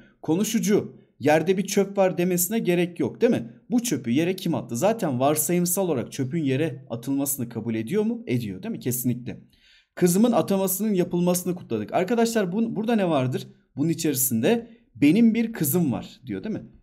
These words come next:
Benim bir kızım var. Benim bir kızım var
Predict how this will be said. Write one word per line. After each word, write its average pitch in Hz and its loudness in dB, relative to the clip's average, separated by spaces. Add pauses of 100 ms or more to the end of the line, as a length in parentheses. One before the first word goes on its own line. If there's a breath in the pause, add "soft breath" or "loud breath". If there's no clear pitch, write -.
(120)
Benim 165 0
bir 190 -4
kızım 139 -2
var. 214 -6 (760)
Benim 101 -4
bir 147 -8
kızım 139 -6
var 196 -6